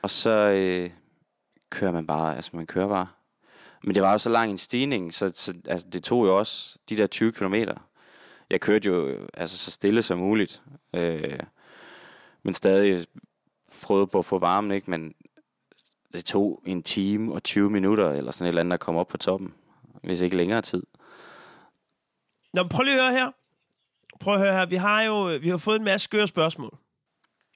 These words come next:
Speaker 1: Ja.
Speaker 2: Skal vi ikke lige hoppe over dem, og så kan vi, så kan vi bagefter lige snakke, øh, tyve toogtyve?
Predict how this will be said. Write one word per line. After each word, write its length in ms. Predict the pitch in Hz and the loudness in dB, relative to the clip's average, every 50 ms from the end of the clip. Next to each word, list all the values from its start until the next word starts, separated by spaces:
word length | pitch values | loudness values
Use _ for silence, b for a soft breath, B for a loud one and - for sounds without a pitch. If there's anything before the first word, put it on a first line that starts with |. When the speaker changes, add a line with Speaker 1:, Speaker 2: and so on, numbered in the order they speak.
| - | 0
Speaker 1:
Ja. 100 | 127 120 - - b b b b b b b b b b b b b b b b b _ _ - | 0 0 0 -2 b b b b b b b b b b b b b b b b b _ _ -14
Speaker 2:
Skal 200 | - - 202 214 | -4 -2 0 0
vi 60 | 247 | 0
ikke 120 | 233 254 | 0 2
lige 120 | 294 294 233 | 2 2 2
hoppe 200 | 233 196 - 190 | 2 0 2 2
over 200 | 208 214 233 233 | 2 2 2 2
dem, 240 | 233 233 240 262 | 2 2 0 0
og 140 | - - 180 | -2 -4 -2
så 120 | - 226 233 | -2 0 0
kan 160 | 254 247 208 | -2 0 0
vi, 80 | 220 | 0
så 460 | 190 - - - - - - - 233 220 | 0 0 -2 -4 -6 -6 -2 -2 -2 0
kan 140 | - 247 | -2 -2
vi 100 | 233 220 | -2 -4
bagefter 640 | 196 - 240 226 233 226 220 233 226 - - 226 208 | -2 0 0 2 4 4 2 2 0 -4 -4 -2 0
lige 200 | 196 214 226 226 | 0 0 0 0
snakke, 600 | - - 208 170 160 151 139 _ - 156 147 139 | 0 2 2 2 2 2 0 _ -2 -2 -2 -2
øh, 60 | 139 | -2
tyve 200 | - - 180 165 | -2 -2 -4 -2
toogtyve? 500 | - 214 196 208 208 - 220 214 226 | 0 0 0 0 0 -2 -2 -2 -4